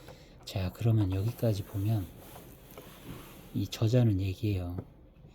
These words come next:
기축 통화라고 하는 거는 이 패권을 유지하기 위해서는 경제력도 있어야 되지만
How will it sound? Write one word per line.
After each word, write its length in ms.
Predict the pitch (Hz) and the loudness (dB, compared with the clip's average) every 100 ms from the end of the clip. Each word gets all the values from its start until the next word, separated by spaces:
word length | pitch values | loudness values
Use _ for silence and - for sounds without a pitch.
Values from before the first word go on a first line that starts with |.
| - - - - - | -20 -20 -20 -20 -4
기축 560 | - 113 - 123 113 - - | -2 -2 -2 0 0 -2 -14
통화라고 560 | - 135 143 139 110 107 | 4 6 6 6 2 4
하는 260 | 120 131 | 6 6
거는 460 | 113 95 107 143 147 - - - - - - - - - - - - | 4 4 4 2 0 -14 -20 -20 -20 -20 -20 -20 -20 -20 -20 -20 0
이 80 | 110 | 0
패권을 540 | - - - 151 127 | 2 0 2 4 4
유지하기 420 | 104 98 113 110 104 | 4 0 0 0 0
위해서는 640 | 101 101 110 104 131 165 - - - | 0 0 0 2 0 0 -8 -20 -20
경제력도 640 | - 104 110 117 117 - | -2 0 4 6 4 2
있어야 320 | 98 - 107 101 | -2 0 -2 0
되지만 480 | 95 95 110 147 | 0 0 0 0